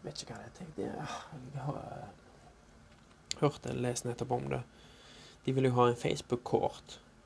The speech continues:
for å så styre, hva var det, dømme folk. Nei, bare, bare dumt at jeg nevner, for jeg husker jo ikke hva jeg snakket om.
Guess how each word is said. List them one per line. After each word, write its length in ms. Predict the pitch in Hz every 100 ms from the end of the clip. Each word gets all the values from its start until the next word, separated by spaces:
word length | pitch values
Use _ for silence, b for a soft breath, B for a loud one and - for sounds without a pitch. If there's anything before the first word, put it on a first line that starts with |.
| -
for 260 | - 123 127 -
å 40 | 117
så 140 | 123
styre, 760 | 117 - - 143 120 - 131 123 - - - - B B B B B B B B B B B B B - - - B B B B B B B -
hva 100 | 123
var 180 | - -
det, 240 | - 135
dømme 600 | 135 135 - - - 120 -
folk. 400 | - - - - - - - -
Nei, 440 | - - - 95 - - - - -
bare, 160 | - - - - - - - - -
bare 220 | 127 -
dumt 260 | 90 90 -
at 120 | -
jeg 120 | 117
nevner, 300 | 101 - 131
for 100 | 120
jeg 140 | 117 113
husker 180 | -
jo 140 | 120 104
ikke 160 | -
hva 40 | 110
jeg 80 | 120
snakket 220 | 123 -
om. 60 | 123